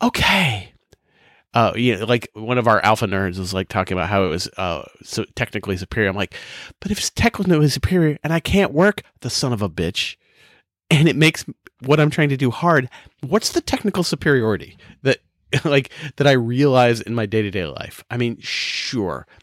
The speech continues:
it's lower latency or whatever it is or whatever <laughs> thing it is that makes it better. And it makes literally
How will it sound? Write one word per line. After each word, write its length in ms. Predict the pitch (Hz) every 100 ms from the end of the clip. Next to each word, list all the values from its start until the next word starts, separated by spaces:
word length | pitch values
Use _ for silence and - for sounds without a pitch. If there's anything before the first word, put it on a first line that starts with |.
| _ _ 131
it's 100 | 135
lower 360 | 147 151 143
latency 640 | 135 135 - - 147 170 - -
or 240 | 110 113
whatever 480 | 110 117 123 113 117
it 100 | 113
is 280 | 117 123 135
or 240 | 104 101
whatever 580 | 90 104 110 107 113 104
<laughs> 0 |
thing 380 | - - 123 123
it 120 | 113 -
is 160 | 113 117
that 100 | 123
makes 200 | 113 113
it 100 | 110
better. 240 | 101 104 - - - - -
And 80 | 151
it 40 |
makes 200 | 131 - - _
literally 680 | 139 127 160 - 120 87